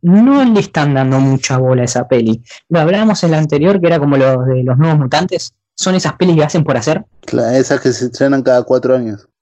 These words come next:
Speaker 1: Sí. <laughs> Sí, esos despropósitos que vos decís lo hacen para tirar plata nomás. Esperemos equivocarnos y que la peli la rompa toda, pero al menos la producción no parece darle mucha cabida. Bien.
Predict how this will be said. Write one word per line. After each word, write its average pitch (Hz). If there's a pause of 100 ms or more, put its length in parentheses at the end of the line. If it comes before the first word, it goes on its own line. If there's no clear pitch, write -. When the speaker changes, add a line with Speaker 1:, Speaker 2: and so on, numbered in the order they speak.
Speaker 1:
Sí. - (580)
<laughs> 196 (2250)
Sí, 196
esos 202
despropósitos 160
que 139
vos 151
decís 151
lo 151
hacen 151
para 135
tirar 135
plata 123
nomás. 120
Esperemos 160
equivocarnos 175
y 113
que 104
la 110
peli 139
la 123
rompa 135
toda, 208
pero 123 (220)
al 135
menos 170
la 135
producción 139
no 160
parece 139
darle 127
mucha 120
cabida. 120 (160)
Bien. 131